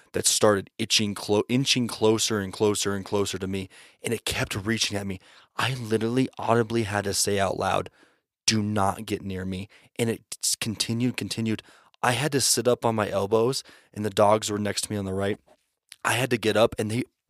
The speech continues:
I'm not making this up, both dogs looked up at the fucking fan,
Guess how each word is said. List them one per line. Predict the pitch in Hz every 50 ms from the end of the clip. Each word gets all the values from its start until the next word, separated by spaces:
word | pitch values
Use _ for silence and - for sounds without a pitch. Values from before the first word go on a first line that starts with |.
| _ _ _ _ _ _ _ _ _ _ _ -
I'm | - 113 120 117 113
not | 110 104 104 110 -
making | 110 110 110 - - 110
this | 110 101 -
up, | 110 104 - _ _
both | - 110 110 117 - -
dogs | - 104 104 110 113 107 - -
looked | 98 98 104 110 - - 131
up | 123 120 -
at | 127 -
the | - 107
fucking | - - - - - - 101 104 - - - 107 107 110 117 117 120 117 _ _ _ _ _ _ _ _ _ _ _ _ -
fan, | - - 104 101 101 104 113 131 143